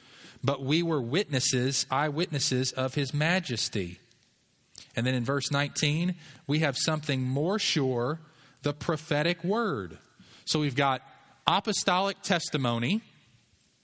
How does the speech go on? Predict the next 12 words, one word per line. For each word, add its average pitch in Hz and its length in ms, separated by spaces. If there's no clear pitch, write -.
Peter 160 500
and 120 120
the 123 120
other 139 220
eyewitnesses, 131 760
and 143 140
then 165 100
we've 165 180
got 156 260
the 170 120
prophetic 156 640
word, 180 640